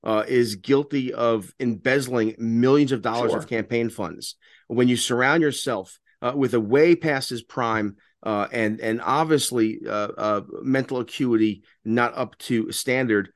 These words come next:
Speaker 1: Rudy, Rudy Giuliani, when
Speaker 2: Right.
Speaker 1: you have Jenna Ellis as your attorney, I, I, what I'm saying is you're right. Good people were intimidated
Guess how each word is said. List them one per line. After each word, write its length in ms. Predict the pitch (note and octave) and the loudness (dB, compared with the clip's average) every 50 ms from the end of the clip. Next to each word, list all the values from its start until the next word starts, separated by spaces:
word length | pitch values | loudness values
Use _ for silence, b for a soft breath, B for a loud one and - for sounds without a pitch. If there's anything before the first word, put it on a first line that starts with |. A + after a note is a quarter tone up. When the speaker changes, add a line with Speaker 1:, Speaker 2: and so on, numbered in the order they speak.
| _ _ | _ _
Speaker 1:
Rudy, 360 | G#2 A2 B2+ B2+ B2 C3 - | -4 -2 0 0 0 -2 -2
Rudy 300 | B2+ A2+ A#2+ C3 B2 A#2 | -2 -2 0 0 0 0
Giuliani, 680 | G2+ A2 A#2+ A2 G#2+ G#2+ A2 A#2 A#2+ A2+ G2+ F2+ F2+ - b b b b | 0 0 2 2 2 2 2 0 0 -2 -2 -4 -6 -8 b b b b
when 200 | - B2+ B2+ A2+ | 0 2 2 4
Speaker 2:
Right. 100 | G2+ A#2+ | 4 2
Speaker 1:
you 80 | B2+ A#2 | 0 0
have 400 | A2+ D3 C#3+ C#3 B2+ A#2 A2 F#2 | 2 2 2 2 2 0 -2 -4
Jenna 260 | - C#3 D3 E3+ E3 | -2 0 0 0 0
Ellis 380 | B2 A#2+ C3+ C#3+ C#3+ B2+ - | -2 -2 -2 -2 -4 -4 -4
as 200 | B2+ A2+ A2 G2+ | -4 -6 -4 -4
your 140 | A2+ A#2 G#2 F#2 | -2 -2 -2 -2
attorney, 560 | F2+ - - C#3+ D3 D3 B2+ F#2+ F2+ E2+ - B B B B B B B | -4 -6 -4 -2 0 0 0 0 -2 -4 -8 B B B B B B B
I, 140 | C#3 D3+ - | -2 -2 -4
I, 120 | D3+ D3 - | -8 -8 -2
what 180 | F3 D#3+ F3+ | 2 4 4
I'm 100 | A#3 C4 | 4 4
saying 240 | A#3+ - G#3+ G3 E3 | 4 4 6 6 8
is 160 | D3+ C#3 C3 | 6 6 4
you're 240 | C#3+ G3 C4 C#4 A#3 | 2 2 2 2 2
right. 360 | G#3 F#3+ A#2+ E2+ C#2+ - - - - _ _ _ _ _ _ _ _ - A#2+ A#2 | 2 2 2 0 -2 -8 -14 -18 -18 _ _ _ _ _ _ _ _ -18 -12 -4
Good 220 | A2 G3 B3+ B3 | 0 0 0 0
people 420 | - - A3+ A3 - - F#3+ F#3 - D#3+ | 0 -2 -2 -2 0 2 0 0 0 -2
were 540 | B2+ B2 C3+ C3+ C3+ C3+ C#3 C#3+ C#3 C3+ _ _ _ _ _ _ _ _ _ _ _ _ - | -2 2 4 4 6 4 4 2 0 -4 _ _ _ _ _ _ _ _ _ _ _ _ -2
intimidated 960 | C3+ C3 B2 - - - F#3 G3 G3+ F#3 D3 D3 C3+ B2+ B2 B2 A#2+ A#2+ - | 0 0 0 0 -2 -2 0 2 2 2 4 4 4 6 4 4 2 -2 -4